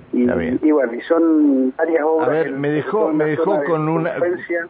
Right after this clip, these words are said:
Speaker 2: me dejó con una duda con respecto a la, a las licitaciones. Es decir, lo que usted habla, eh, de las licitaciones es la, la publicación que tiene que hacer el municipio del llamado a licitación.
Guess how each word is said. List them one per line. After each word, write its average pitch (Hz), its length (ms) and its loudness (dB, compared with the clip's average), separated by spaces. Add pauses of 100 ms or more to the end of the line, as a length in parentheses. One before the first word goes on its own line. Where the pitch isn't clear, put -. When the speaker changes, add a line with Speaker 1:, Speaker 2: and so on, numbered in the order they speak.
(120)
Speaker 2:
me 139 140 -4
dejó 135 220 -2
con 196 160 -4
una 139 240 0
duda 147 420 2
con 123 180 -2
respecto 127 580 -4
a 120 60 0
la, 107 140 0 (240)
a 107 100 -2
las 101 160 0
licitaciones. 92 840 -4 (480)
Es 117 260 -2
decir, 123 240 2
lo 117 280 0
que 117 120 0
usted 170 440 -2
habla, 123 640 -2 (120)
eh, 92 880 0 (380)
de 113 160 0
las 110 100 0
licitaciones 110 800 -2
es 120 180 -2
la, 104 440 -2
la 92 360 -4 (220)
publicación 120 1160 -2 (500)
que 110 120 -2
tiene 135 300 0
que 117 100 -2
hacer 131 240 0
el 127 80 4
municipio 117 500 2
del 101 100 2
llamado 104 280 0
a 110 40 0
licitación. 98 680 -2